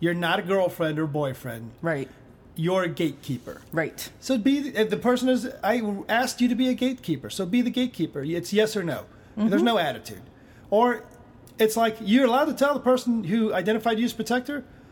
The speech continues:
Speaker 1: "No comment. I don't know."
Speaker 2: Mm-hmm.
Speaker 1: And that's legit as well.
Speaker 2: Yep.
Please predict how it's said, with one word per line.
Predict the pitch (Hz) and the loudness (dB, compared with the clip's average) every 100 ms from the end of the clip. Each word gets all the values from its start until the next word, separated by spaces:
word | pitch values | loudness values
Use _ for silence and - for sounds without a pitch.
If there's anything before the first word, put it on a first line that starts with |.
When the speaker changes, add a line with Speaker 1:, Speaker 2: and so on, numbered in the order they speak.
| - - - | -20 -14 -4
Speaker 1:
"No | 170 | -2
comment. | 185 170 139 107 - - - - - - - | -2 -4 -6 -8 -14 -20 -20 -20 -20 -10 -2
I | 170 | 0
don't | 160 147 | 0 -2
know." | 135 107 - - - 208 | -6 -8 -12 -20 -4 0
Speaker 2:
Mm-hmm. | 208 262 349 - - - - | 2 2 0 -6 -20 -20 -6
Speaker 1:
And | 160 185 | -2 0
that's | 220 208 | 0 0
legit | 190 143 180 175 | -2 0 -2 -4
as | 151 143 131 | -6 -6 -4
well. | 135 104 - - - | -6 -6 -12 -18 -6
Speaker 2:
Yep. | 202 247 | -4 -4